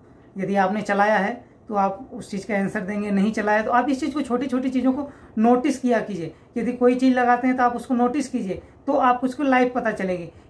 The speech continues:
wire rope की लाइफ जो swing की तरफ से, वो भी दिया जाता है, और आप उसको यूज़ करते हैं, वो कितनी life तक चलती है, उसका क्या response मिलता है, कटता है, नहीं कटता है, ये सब एक आपके experience में शामिल होता है। और लेंथ ज़रूर पूछा जाएगा, आपको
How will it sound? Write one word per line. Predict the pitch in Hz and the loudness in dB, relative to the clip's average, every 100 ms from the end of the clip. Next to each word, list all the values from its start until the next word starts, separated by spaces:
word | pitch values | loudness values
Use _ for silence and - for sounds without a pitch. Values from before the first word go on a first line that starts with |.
| - | -8
wire | 240 214 247 | 0 4 4
rope | 269 277 277 | 4 0 0
की | |
लाइफ | 269 262 269 - - - _ - | 4 4 4 -4 -20 -20 _ -8
जो | 233 202 220 | -6 -2 -2
swing | 247 254 262 | 0 2 2
की | |
तरफ | 262 262 | 2 2
से, | 262 277 | 0 0
वो | 247 247 | 2 4
भी | 262 | 4
दिया | 254 262 | 4 4
जाता | 262 262 254 | 4 2 2
है, | 269 - - - | 0 -6 -20 0
और | 247 240 | 2 4
आप | 233 262 | 4 2
उसको | 262 269 | 0 0
यूज़ | 247 233 262 | 0 2 0
करते | 285 262 269 | 0 0 2
हैं, | 269 | 4
वो | 262 | 2
कितनी | 262 262 262 | 0 2 4
life | 247 240 | 4 2
तक | - 247 254 247 | 0 -4 -4 -2
चलती | 240 233 | -2 0
है, | 240 262 - - - | 0 -2 -6 -12 -10
उसका | 233 254 | -4 -2
क्या | 233 247 | 4 4
response | 247 240 254 240 | 4 2 0 0
मिलता | 254 240 247 | 0 2 4
है, | 240 | 4
कटता | 240 214 - 247 | 2 -4 -2 0
है, | 240 226 | 2 2
नहीं | 240 | -2
कटता | 254 247 247 | -2 -2 -2
है, | 269 285 - - - | -2 -4 -16 -14 0
ये | 247 | 0
सब | 254 285 - - - | 0 -4 -6 -14 -2
एक | 240 240 262 226 | -2 -2 -4 -2
आपके | 226 - | -2 0
experience | 262 - 254 226 247 240 | -2 -2 -2 2 2 0
में | 247 | -2
शामिल | 220 202 180 | -2 -2 -2
होता | 160 - | -4 -6
है। | 139 139 - - - - - - - - - - - - - | -8 -10 -18 -20 -20 -20 -20 -20 -20 -20 -20 -20 -20 -20 -2
और | 202 190 208 220 | 2 4 2 2
लेंथ | 214 262 | 4 4
ज़रूर | 254 247 247 254 | 2 0 0 -2
पूछा | 233 208 | -4 -2
जाएगा, | 208 196 196 | 0 0 0
आपको | 233 220 226 | -2 -2 -4